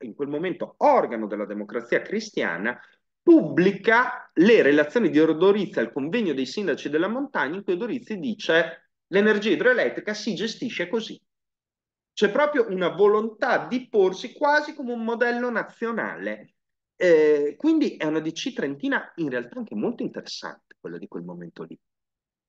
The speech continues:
Cioè non è affatto una cosa semplicemente di, che vive di luce riflessa, dell'Alcide a Roma o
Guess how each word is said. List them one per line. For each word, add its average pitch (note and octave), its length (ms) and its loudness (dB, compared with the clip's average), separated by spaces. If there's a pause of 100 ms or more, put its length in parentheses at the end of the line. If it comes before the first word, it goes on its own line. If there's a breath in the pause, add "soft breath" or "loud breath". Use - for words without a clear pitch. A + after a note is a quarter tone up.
(280)
Cioè D3+ 160 0
non C#3+ 200 -2
è A#3 80 0
affatto D3 640 -2
una A#2 240 -4
cosa B2 480 2
semplicemente A2 960 -4
di, F#2+ 840 -6 (840 loud breath)
che F3+ 160 4
vive E3+ 320 2
di D3+ 80 0
luce D#3+ 320 0
riflessa, C3+ 1040 2
dell'Alcide C3+ 680 -4
a C3 100 4
Roma B2 840 -2
o A#2+ 800 -4